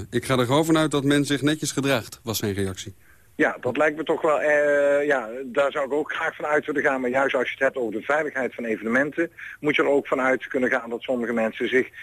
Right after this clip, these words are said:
Speaker 2: niet goed gedragen, dat sommige mensen ook kwaad in de zin hebben en je daartegen wapenen. En dat doe je niet, eh, door zaken dus op internet te zetten.
Speaker 1: Nee. Intussen is het plan wel van internet afgehaald, gelukkig maar. Wat, eh, wat
Speaker 2: Ja.
Speaker 1: gaat u nu doen?
Speaker 2: Nou, ik heb in ieder geval schriftelijke vragen vandaag gesteld. En natuurlijk is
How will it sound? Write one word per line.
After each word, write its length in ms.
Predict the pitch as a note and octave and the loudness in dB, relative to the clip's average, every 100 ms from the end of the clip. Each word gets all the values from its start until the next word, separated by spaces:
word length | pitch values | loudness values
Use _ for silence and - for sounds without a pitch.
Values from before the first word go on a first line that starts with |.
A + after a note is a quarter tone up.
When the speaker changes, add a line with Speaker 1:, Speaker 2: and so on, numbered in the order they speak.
| - | -12
Speaker 2:
niet 240 | - F3+ - | -2 0 2
goed 140 | E3 | 0
gedragen, 320 | - A#2 G#2+ | 2 2 0
dat 80 | A2+ | -2
sommige 240 | - A#2 A#2 | -4 -2 0
mensen 220 | A2+ A#2 | 0 -2
ook 60 | - | 0
kwaad 300 | C#3+ B2 A#2+ | 2 2 -2
in 100 | G#2+ | -6
de 60 | |
zin 180 | - G#2+ | -4 0
hebben 220 | G#2+ A#2+ | 0 2
en 100 | A#2+ | 2
je 120 | A#2 | 2
daartegen 460 | A#2+ A#2 A2 A#2+ A2+ | 2 0 0 -2 0
wapenen. 380 | B2+ B2 - A#2 | 0 0 -2 -10
En 420 | - - - - | -10 -14 -12 -4
dat 80 | A2+ | 0
doe 140 | A2+ | 2
je 80 | G#2+ | 2
niet, 260 | A#2+ A#2 C#3+ | 0 0 2
eh, 300 | A#2+ A2+ A2 | 4 4 4
door 240 | G#2 A2 G2+ | 2 2 2
zaken 300 | G#2+ F#2+ G2+ | 0 -2 -2
dus 100 | G2 | -2
op 100 | B2+ | -2
internet 360 | D3 G#2+ F2+ | -2 -2 -4
te 80 | - | -4
zetten. 300 | - D#2+ - | -4 -4 -4
Speaker 1:
Nee. 200 | F2 D#2+ - | -4 -6 -4
Intussen 360 | B2 C3 A#2+ A#2 | 0 2 2 0
is 60 | |
het 120 | A2 | 0
plan 180 | - A2 | 0 2
wel 140 | A2 A2 | 2 2
van 120 | A2+ | 2
internet 340 | G#2+ G#2 G2 | 2 0 -2
afgehaald, 420 | F#2+ - G2 G#2 | -4 -6 -6 -6
gelukkig 360 | - A2+ G#2+ G2 | 0 0 2 0
maar. 220 | G2 A#2+ - - - | -2 -2 -6 -12 -6
Wat, 200 | - D3 | -2 2
eh, 80 | D#3+ | 2
wat 100 | D3+ | 4
Speaker 2:
Ja. 60 | G3+ | 2
Speaker 1:
gaat 120 | E3 | 4
u 40 | |
nu 120 | D#3+ D3+ | 4 4
doen? 280 | D#3+ A#3 - _ - - - - - - | 4 0 -10 _ -20 -20 -20 -18 -18 -4
Speaker 2:
Nou, 280 | C#3 C3+ C#3 | 0 0 -2
ik 100 | C3+ | -2
heb 100 | C#3 | -2
in 80 | C#3+ | -2
ieder 160 | C#3 | -6
geval 60 | C3+ | -2
schriftelijke 380 | D#3 - B2+ - | -2 -2 -8 -2
vragen 300 | C#3 D#3 D#3+ | 0 0 -2
vandaag 320 | D#3 D#3+ - | 0 0 0
gesteld. 480 | - - D#3+ E3+ - | -4 0 2 2 0
En 340 | B2+ B2 B2+ | 0 2 2
natuurlijk 460 | B2+ B2+ C#3 A#2+ A2 | 0 2 4 4 2
is 260 | B2+ C#3+ | 0 0